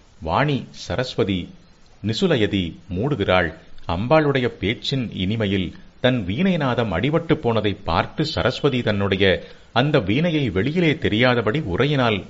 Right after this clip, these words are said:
மூடி மறைத்து விட்டாள் என்று அர்த்தம். சாதாரண வித்வான்களாக இருந்தால் தங்களை விட இன்னொருவரிடத்தில் திறமை இருப்பதை ஒப்புக்கொள்ள மாட்டார்கள். சரஸ்வதி அப்படிப்பட்டவர்கள் இல்லை. அதனால் அம்பாளுடைய கண்டத்தில் இருந்து வந்த சூநாதத்துக்கு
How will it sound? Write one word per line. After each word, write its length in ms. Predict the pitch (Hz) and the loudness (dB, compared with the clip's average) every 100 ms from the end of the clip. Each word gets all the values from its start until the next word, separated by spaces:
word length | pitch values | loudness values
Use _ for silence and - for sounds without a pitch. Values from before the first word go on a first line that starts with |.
| - | -12
மூடி 360 | 80 90 139 165 | -6 -4 -2 -2
மறைத்து 440 | 98 85 131 147 131 | 0 0 0 0 -2
விட்டாள் 400 | 113 - 98 90 | -2 0 0 2
என்று 240 | 87 160 | -2 -2
அர்த்தம். 360 | 110 - 101 87 - - - - - - | -2 0 0 0 -6 -16 -20 -20 -20 -18
சாதாரண 580 | - 92 98 135 131 165 | -6 2 4 6 4 4
வித்வான்களாக 640 | 104 98 135 139 123 113 101 | 0 0 0 2 2 2 0
இருந்தால் 440 | 98 98 98 113 127 | 0 0 2 2 -2
தங்களை 380 | - 90 120 139 | -4 -2 2 2
விட 160 | 117 147 | 2 0
இன்னொருவரிடத்தில் 920 | 110 107 120 113 107 95 104 123 101 80 - - - | 0 0 2 2 2 0 0 0 0 -2 -12 -20 -8
திறமை 300 | - 98 156 143 | 0 2 4 2
இருப்பதை 400 | 117 - 107 101 | 0 2 2 2
ஒப்புக்கொள்ள 480 | 87 - 151 123 95 | 0 0 2 2 2
மாட்டார்கள். 540 | 92 95 90 92 78 - - - - - | 0 2 2 2 0 -4 -20 -20 -18 -2
சரஸ்வதி 500 | 101 107 - 170 143 | 2 2 2 2 2
அப்படிப்பட்டவர்கள் 760 | 101 135 127 - 110 104 117 | 2 0 0 -2 0 0 0
இல்லை. 260 | 95 95 90 76 - - - - - | 0 2 0 -2 -12 -20 -20 -20 -10
அதனால் 420 | 87 92 107 101 80 - - | -2 2 4 4 2 -10 -6
அம்பாளுடைய 600 | 82 98 151 156 147 120 104 | -4 2 4 6 4 2 0
கண்டத்தில் 540 | 101 90 151 151 135 113 | -2 2 2 2 0 2
இருந்து 220 | 110 104 | 0 0
வந்த 260 | 95 95 95 85 - - - - | 0 2 2 0 -6 -20 -18 -8
சூநாதத்துக்கு 840 | - 131 160 143 135 117 - 113 | 0 4 4 4 2 0 0 0